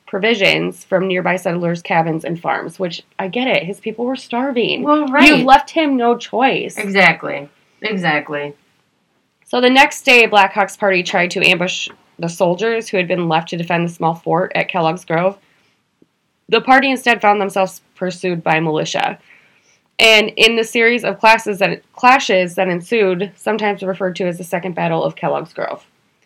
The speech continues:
Speaker 1: at least nine of Black Hawk's warriors died. So their numbers are now dwindling.
Speaker 2: Very much so, right.
Speaker 1: So June fifteenth, General Winfield Scott assumed command of the war eff-, effort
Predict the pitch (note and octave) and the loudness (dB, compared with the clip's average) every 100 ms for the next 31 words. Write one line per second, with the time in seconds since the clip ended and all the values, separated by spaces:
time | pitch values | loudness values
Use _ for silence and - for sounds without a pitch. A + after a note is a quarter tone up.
0 | - - _ A3 A#3 B3+ A#3+ A3 A3 A#3+ | -20 -20 _ 2 4 4 2 2 6 6
1 | B3+ - A3 F#3+ F#3+ E3+ F#3 E3+ E3+ E3+ | 4 4 2 4 2 2 -2 -4 -2 -2
2 | D3+ C#3+ C#3+ - - - - _ _ _ | -2 -4 -6 -8 -8 -10 -20 _ _ _
3 | _ _ _ _ _ _ _ _ _ - | _ _ _ _ _ _ _ _ _ 0
4 | D#3 D3+ - _ - F3+ E3+ E3 D#3+ D3+ | 0 0 -8 _ -2 0 0 -2 -4 -4
5 | E3 D#3 D3 C#3+ - _ - D#3 D3 D3 | -4 -4 -4 -6 -10 _ -10 -8 -8 -8
6 | C3 F#3 F3+ F#3 F3 D3+ C3+ - - B2+ | -6 -6 0 0 0 -2 -4 -6 -12 -12
7 | A#2 D#3+ D3+ C#3+ C3 _ _ _ _ _ | -12 -10 -8 -6 -8 _ _ _ _ _
8 | _ _ _ B3 A#3+ C#4 D#4 D4+ D4+ - | _ _ _ -4 4 6 6 2 0 0
9 | D4 A#3+ F#3+ G3 G3+ _ _ _ _ _ | 2 6 6 4 -4 _ _ _ _ _
10 | E3+ A3 A3+ A#3 A#3 A3+ G#3+ F#3+ F3 G3+ | -4 0 2 4 6 4 2 -4 -2 0
11 | B3 - C#4 C#4 C4+ - - G3+ C#3+ - | -2 0 0 0 -4 -6 2 4 2 -2
12 | G3 F3 - G#3+ G#3 G#3 F#3+ F3+ E3+ - | -10 -8 -4 -2 -4 -2 0 0 -2 -2
13 | E3+ E3 D#3+ E3 D#3+ - _ - E3+ E3 | -4 -4 -2 -2 -2 -6 _ -8 -8 -4
14 | - A#3 A#3 E3 | 2 2 2 -2